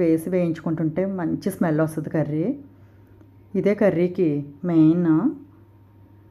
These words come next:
ఉత్తి క్యారెట్ బంగాళదుంప కర్రీ అయితే తినలేము, కానీ ఈ మసాలా పేస్ట్ వేసుకుంటే మాత్రం క-, పూరీల్లోకి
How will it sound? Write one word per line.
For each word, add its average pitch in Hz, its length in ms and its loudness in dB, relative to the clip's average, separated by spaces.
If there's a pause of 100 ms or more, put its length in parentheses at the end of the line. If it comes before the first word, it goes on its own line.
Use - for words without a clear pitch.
(440)
ఉత్తి 180 240 -6
క్యారెట్ 165 380 4
బంగాళదుంప 175 520 0
కర్రీ 175 240 2
అయితే 175 220 0
తినలేము, 170 440 0
కానీ 170 220 -2 (420)
ఈ - 20 -2 (100)
మసాలా 165 400 0
పేస్ట్ 175 300 0
వేసుకుంటే 160 520 0 (140)
మాత్రం 180 280 -6
క-, 151 300 2 (280)
పూరీల్లోకి 175 540 4